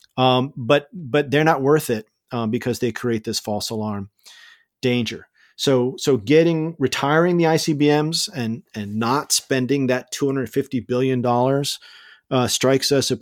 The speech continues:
as a particularly good idea, particularly when the United States has so many more important needs, uh, to do with its money, right? I mean, we could, uh, you know, the next president is gonna be facing the coronavirus,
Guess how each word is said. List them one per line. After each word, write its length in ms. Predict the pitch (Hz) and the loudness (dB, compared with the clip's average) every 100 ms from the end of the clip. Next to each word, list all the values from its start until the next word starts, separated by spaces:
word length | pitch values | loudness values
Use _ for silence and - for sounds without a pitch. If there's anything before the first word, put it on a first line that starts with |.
| - | -6
as 180 | 117 - | -6 -4
a 40 | |
particularly 540 | 110 - 220 220 151 113 | -6 0 0 4 2 4
good 160 | 120 | 2
idea, 340 | 113 104 107 104 | 2 0 0 -2
particularly 480 | 113 180 180 135 | 0 0 4 2
when 400 | 113 120 196 165 | 4 4 4 4
the 80 | 117 | 2
United 240 | 117 117 107 | 0 0 0
States 440 | - 120 110 - _ - - _ _ - | 0 0 0 -6 _ -20 -20 _ _ -2
has 180 | 135 - | 0 4
so 180 | 226 | 4
many 200 | 254 185 | 4 4
more 200 | 139 131 | 4 4
important 380 | 127 - 143 117 | 2 2 0 0
needs, 460 | 131 135 110 - - 139 | 0 0 0 -4 -6 -2
uh, 280 | 117 113 113 | -2 -2 -4
to 120 | - | -4
do 320 | 113 131 143 120 | 2 4 6 4
with 240 | 117 113 | 2 0
its 340 | 113 - - - _ _ - | 0 -2 -6 -10 _ _ 0
money, 440 | 147 202 - - - | 2 2 0 -10 -4
right? 260 | 127 147 165 | 0 0 0
I 60 | |
mean, 160 | 123 123 | -4 -2
we 100 | 123 | -2
could, 260 | 127 110 | -2 -2
uh, 140 | 117 104 _ _ | -4 -4 _ _
you 120 | 123 | -8
know, 100 | 110 | -4
the 80 | 110 | -2
next 180 | 131 - | -4 -4
president 580 | - 139 131 110 107 110 | 0 0 0 -2 -4 -4
is 160 | 120 110 | -6 -4
gonna 160 | 117 | -2
be 100 | 107 | -2
facing 540 | 101 117 120 - 110 104 | 0 2 2 2 0 0
the 80 | 101 | -2
coronavirus, 720 | 107 117 120 117 117 113 | -2 0 2 2 2 -2